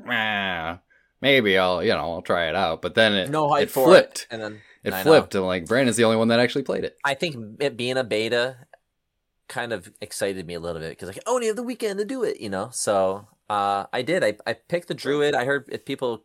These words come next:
Speaker 2: complaining about that this one's more or less a broken, uh, class, and it needs more refinement compared to the others, but there was five of 'em. Uh, I wanna say it was, like, Druid, um, Necromancer,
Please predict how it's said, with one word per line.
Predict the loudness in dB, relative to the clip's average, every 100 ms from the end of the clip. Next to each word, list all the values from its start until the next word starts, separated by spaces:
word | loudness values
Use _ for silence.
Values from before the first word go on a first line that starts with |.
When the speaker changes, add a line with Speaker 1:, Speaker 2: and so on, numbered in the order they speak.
| _
Speaker 2:
complaining | -16 -10 -8 -6 -6
about | -2 -2 -2
that | -6
this | -8 -10
one's | -8 -10
more | -4 -2
or | -2
less | -4 -8 -12
a | -12
broken, | -6 -4 -4 -6 -10 -12 -20 _ _ _ _ -8
uh, | -4 -2 -4 -10 -8
class, | -2 -2 -2 -6 -10 -12 -20 _ -10
and | -6 -6
it | -6
needs | -8 -8
more | -6 -6
refinement | -4 -6 -4 -8
compared | -10 -6 -6
to | -6
the | -6
others, | -2 -2 -2 -6 -12
but | -6
there | -4
was | -4 -6
five | -4 -4 -4
of | -6
'em. | -10 -12 -20 -20 -20 _ _ _ _ -4
Uh, | 0 2 2 0 -2 -6 -10 _ _ -6
I |
wanna | -4 -4
say | -4 -4 -4
it |
was, | -4 -8
like, | -10
Druid, | -12 -4 0 0 0 2 2 0 -4 -12 _ _
um, | -6 -4 -4 -6 -10 -16
Necromancer, | -14 -10 -8 -8 -8 -8 -8 -8 -6 -4 -4 -6 -8